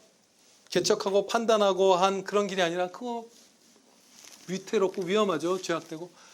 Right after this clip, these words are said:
"주의 길로 인도하소서." 주의 풍성한 사랑, 주의 의,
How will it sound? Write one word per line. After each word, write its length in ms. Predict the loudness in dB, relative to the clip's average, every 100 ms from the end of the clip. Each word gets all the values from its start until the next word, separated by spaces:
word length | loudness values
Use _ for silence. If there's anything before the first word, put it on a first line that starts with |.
| -16
"주의 340 | -6 0 2 4
길로 240 | 2 0
인도하소서." 580 | -4 -8 -10 -12 -16 -20 _ _ _ _ _ _ _
주의 320 | -4 2 2 2
풍성한 440 | -6 -6 -4 -4
사랑, 420 | -6 -4 -4 -4 -10 _ _
주의 240 | 0 4
의, 680 | 6 6 4 2 2 -2 -10